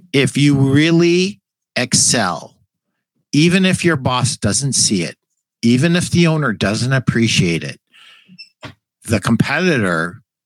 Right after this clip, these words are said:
will appreciate it and will hire you away and will pay you what you're worth. So never, ever crawl into your shell as a salesperson and stop performing. You have to perform at the highest level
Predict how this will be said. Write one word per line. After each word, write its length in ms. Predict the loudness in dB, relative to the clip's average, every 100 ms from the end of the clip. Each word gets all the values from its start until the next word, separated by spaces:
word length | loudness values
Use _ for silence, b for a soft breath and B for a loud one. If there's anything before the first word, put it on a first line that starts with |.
| _
will 280 | -2 0 2
appreciate 640 | 0 0 0 2 0 0
it 240 | 0 -2 -6 -2
and 140 | 0
will 160 | 2 0
hire 400 | -2 -2 0 0
you 260 | 2 2
away 440 | 0 0 0 -2 -2
and 200 | -2 0
will 180 | 2 0
pay 240 | -2 -4
you 260 | -2 -2 0
what 240 | 0 0
you're 120 | -2
worth. 400 | 0 0 0 -2 B B B -2
So 400 | 0 2 0 -2 B B B -2
never, 720 | 2 4 4 2 0 -2 -4 _ -4
ever 480 | -2 -2 -2 -2
crawl 400 | -4 -4 -2 0 -2
into 300 | -2 0 2
your 180 | 2
shell 640 | 2 2 2 0 -2 -4 -8
as 220 | -6 -4
a 60 | -2
salesperson 920 | 0 0 -2 -4 -4 -4 -4 -4 -8 -16 B -8
and 120 | -2
stop 360 | -2 -2 -4 -2
performing. 760 | -4 -2 0 0 -2 -6 -14 _ _ _ _ _ _ _ _
You 180 | 0 2
have 440 | 2 0 -2 -2 0
to 120 | 0
perform 600 | 2 2 2 2 0 -2
at 140 | -6
the 60 | -6
highest 640 | -4 -2 0 0 0 0
level 500 | 2 2 0 -6